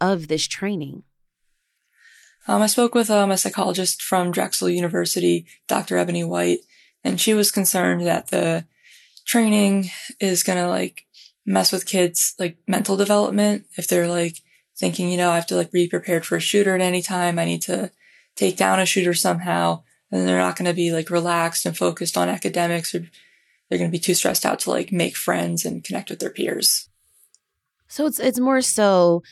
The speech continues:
Speaker 1: a lot of pressure on younger students or just students in general. It's a lot of pressure on them. I
Speaker 2: Mm-hmm.
Speaker 1: see.
Speaker 2: Yeah.
Speaker 1: Other than this new approach, this alice approach, are there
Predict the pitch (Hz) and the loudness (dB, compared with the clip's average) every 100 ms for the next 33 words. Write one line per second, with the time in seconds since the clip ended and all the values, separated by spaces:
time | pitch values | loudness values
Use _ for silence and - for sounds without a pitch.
0 | _ _ - 202 160 156 - - - 247 | _ _ 0 2 2 -2 -12 -10 2 2
1 | - - 156 147 151 _ _ _ _ 180 | 4 0 0 -2 -6 _ _ _ _ -2
2 | 170 160 156 156 156 170 _ - 170 160 | 0 2 0 -2 -6 -10 _ -10 -4 -2
3 | 160 175 165 - 170 170 165 160 - - | 0 0 -2 -2 0 2 2 0 -4 -4
4 | 156 156 165 - 196 180 175 170 151 151 | -4 -2 -2 0 2 0 0 -4 -6 -2
5 | 180 175 147 147 175 185 170 - - 185 | 0 2 0 -2 2 4 2 -4 -6 -4
6 | - 156 156 156 170 - - 175 185 196 | -2 -4 -4 -6 -8 -10 -4 0 0 0
7 | 190 - _ _ _ _ _ _ _ _ | -4 -14 _ _ _ _ _ _ _ _
8 | - - - _ _ _ _ _ 233 269 | -8 -8 -8 _ _ _ _ _ -2 0
9 | 392 392 262 190 175 180 175 170 160 - | 0 -2 -2 0 2 2 0 -4 -8 -16
10 | _ - 170 180 175 - - - - 185 | _ -20 -8 -2 -2 -2 -10 -10 -10 -6
11 | 180 165 151 147 160 143 - - 165 151 | 0 0 0 -4 -6 -6 -6 -6 -4 -4
12 | - 151 156 - - - 160 160 - - | -2 0 0 -4 -8 -6 -6 -6 -12 -14
13 | - - _ 240 254 339 | -20 -20 _ 0 2 0